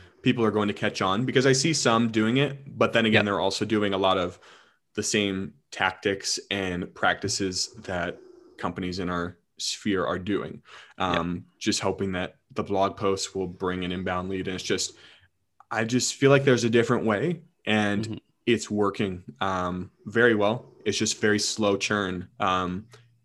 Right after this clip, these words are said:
Speaker 2: Yeah.
Speaker 1: but the cool thing is it's gonna stack and continue to grow. So I'm in it for the long haul. Um, and if you're listening to this, I would definitely encourage you to try it. LinkedIn's a great channel for the B two B space. You just have to have the patience for it.
Speaker 2: Yep.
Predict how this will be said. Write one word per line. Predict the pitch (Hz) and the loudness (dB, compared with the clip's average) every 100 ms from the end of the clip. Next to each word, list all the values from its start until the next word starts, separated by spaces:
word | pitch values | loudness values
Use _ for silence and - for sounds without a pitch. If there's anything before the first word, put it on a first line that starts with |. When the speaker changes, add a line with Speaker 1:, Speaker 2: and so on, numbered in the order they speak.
| - | -10
Speaker 2:
Yeah. | - | -4
Speaker 1:
but | - | 0
the | 117 | 2
cool | - 127 | 4 4
thing | 131 | 4
is | 117 107 | 2 0
it's | - | 0
gonna | 104 | 0
stack | - - 92 - - - | 0 2 2 0 -8 -10
and | 92 92 | -10 -6
continue | 104 - 104 92 | -6 -2 -2 -2
to | 95 | -4
grow. | 92 85 80 | -2 -2 -2
So | - 90 85 - - - | -2 -2 -2 -10 -20 -4
I'm | 104 110 | 2 2
in | |
it | 104 | 2
for | - | 0
the | 98 | -2
long | 92 92 | -2 -2
haul. | 92 90 87 92 - | 0 0 0 -4 -8
Um, | 92 92 87 85 87 - - _ _ - | -6 -4 -4 -4 -8 -12 -20 _ _ -10
and | 101 95 92 90 - _ _ _ - | -6 -4 -4 -6 -10 _ _ _ -6
if | 101 - | -6 -4
you're | 92 | -2
listening | 101 104 98 | -2 -2 -4
to | 90 92 | -4 -6
this, | 87 | -4
I | 98 | -2
would | 90 | -2
definitely | 98 104 92 | -2 -2 -8
encourage | 90 92 87 | -4 -4 -2
you | 90 | -4
to | |
try | 78 87 92 | -4 -2 0
it. | 95 - | -2 -4
LinkedIn's | 95 95 98 92 | -10 -8 -8 -6
a | 90 | -4
great | 95 95 | -4 -4
channel | - 87 82 | -6 -6 -4
for | 90 82 | -2 -2
the | 87 | -4
B | 92 | -4
two | 87 | -4
B | 90 | -4
space. | - 87 82 - - | -6 -6 -6 -6 -8
You | - - - | -16 -20 -6
just | 110 | -2
have | 107 | 0
to | |
have | 101 | -2
the | 92 | -2
patience | 98 92 82 | -2 -2 -6
for | - 85 | -8 -8
it. | 78 - _ - _ _ _ _ _ | -8 -14 _ -20 _ _ _ _ _
Speaker 2:
Yep. | - | 0